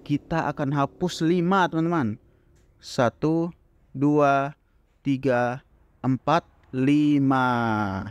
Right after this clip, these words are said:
Jadi, mari kita hitung lagi sisanya berapa?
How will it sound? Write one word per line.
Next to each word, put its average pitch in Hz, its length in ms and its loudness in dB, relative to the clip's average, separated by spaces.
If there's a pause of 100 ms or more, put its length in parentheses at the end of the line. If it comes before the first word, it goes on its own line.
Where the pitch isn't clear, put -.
(720)
Jadi, 127 400 -2
mari 117 320 0
kita 120 160 -4
hitung 120 320 -2
lagi 120 240 2
sisanya 143 480 -2
berapa? 156 480 0